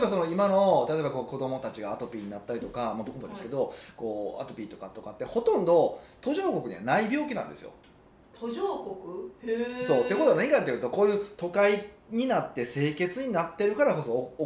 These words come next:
Speaker 1: お-、あの、アトピーとか起こってるわけですね。要は、なんか、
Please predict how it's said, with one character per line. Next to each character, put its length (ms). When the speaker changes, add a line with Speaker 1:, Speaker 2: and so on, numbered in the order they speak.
Speaker 1:
お-、 40
あ 80
の、 300
ア 80
ト 100
ピ 100
ー 40
と 60
か 140
起 60
こ 100
っ 40
て 80
る 60
わ 60
け 60
で 120
す 80
ね。 200
要 160
は、 380
な 80
ん 40
か、 160